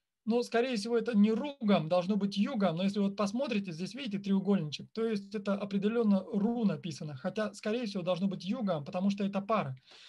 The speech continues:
И если мы посмотрим на слова, составляющие эту надпись, то сразу же понятно, что этот перевод тот же самый надписи на монгольском и на тибетским, э, тибетским, э, тибетских языках. Но перевод выполнен был несколько неверно.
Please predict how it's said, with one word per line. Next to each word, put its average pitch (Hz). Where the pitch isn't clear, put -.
И 214
если 233
мы 233
посмотрим 226
на 208
слова, 226
составляющие 202
эту 180
надпись, 160
то 208
сразу 233
же 202
понятно, 208
что 208
этот 202
перевод 220
тот 214
же 196
самый 196
надписи 202
на 190
монгольском 202
и 202
на 180
тибетским, 202
э, 190
тибетским, 208
э, 196
тибетских 208
языках. 180
Но 247
перевод 240
выполнен 196
был 202
несколько 196
неверно. 170